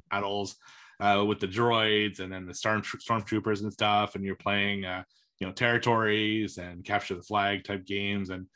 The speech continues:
I had so much fun playing with my college friends that that's another sentimental one, and it's probably my favorite Battlefront game. Number three is, uh, Force, uh, Force Unleashed.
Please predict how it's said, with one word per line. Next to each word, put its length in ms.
I 120
had 160
so 200
much 180
fun 200
playing 200
with 140
my 120
college 360
friends 320
that 120
that's 200
another 320
sentimental 600
one, 260
and 260
it's 140
probably 420
my 160
favorite 340
Battlefront 480
game. 300
Number 200
three 460
is, 540
uh, 100
Force, 280
uh, 320
Force 280
Unleashed. 500